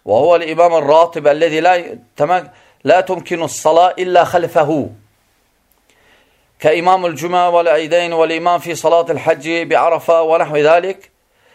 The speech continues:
فإن المأمون يصلي خلفه عند عامة السلف والخلف،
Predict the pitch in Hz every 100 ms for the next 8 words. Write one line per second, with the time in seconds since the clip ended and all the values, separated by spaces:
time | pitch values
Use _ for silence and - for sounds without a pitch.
0 | _ - 131 170 170 160 160 170 170 156
1 | 156 170 156 147 160 156 143 160 160 143
2 | 135 139 165 180 185 180 175 160 143 -
3 | 143 135 135 123 117 120 90